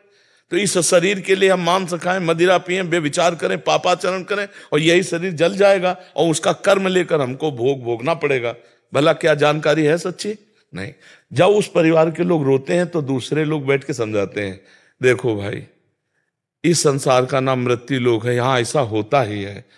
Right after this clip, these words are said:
सबको मरना पड़ता है, कल हम भी मरेंगे, आप भी मरेंगे, आप क्यों चिंता करते हैं? आप शांत हो जाइए।" और आप बीड़ी पी के चल रहे हैं। हमने देखा ये बात, आप बीड़ी जलाई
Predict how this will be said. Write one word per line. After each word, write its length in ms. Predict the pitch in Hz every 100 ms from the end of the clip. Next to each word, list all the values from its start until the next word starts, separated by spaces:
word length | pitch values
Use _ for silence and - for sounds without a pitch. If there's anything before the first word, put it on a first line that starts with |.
| _ _
सबको 400 | - 135 - 180
मरना 340 | 151 123 113 104
पड़ता 420 | 101 95 101 101
है, 160 | 98 -
कल 160 | 147
हम 180 | 131 147
भी 80 | 175
मरेंगे, 580 | 151 110 101 98 92 - _ -
आप 180 | 127 139
भी 160 | 156
मरेंगे, 540 | 156 117 107 98 95 92 - -
आप 220 | 127 143 -
क्यों 140 | 175
चिंता 380 | 160 127 120 104
करते 340 | 98 92 98
हैं? 180 | 104 - - -
आप 180 | 120 139
शांत 380 | - 117 165 -
हो 100 | 110
जाइए।" 400 | 98 95 95 90 - _
और 400 | 110 104 - _ -
आप 180 | 120 127
बीड़ी 340 | 117 135 139
पी 180 | 131 110
के 140 | 98
चल 200 | 98 104
रहे 180 | 98 95
हैं। 160 | 95 _ _ _ _ _ _ _ _ 139
हमने 180 | 170
देखा 240 | 190 165 180
ये 120 | 117
बात, 300 | 101 - - _ _ _ -
आप 180 | 151 165
बीड़ी 380 | 139 147 165 190
जलाई 420 | 202 226 226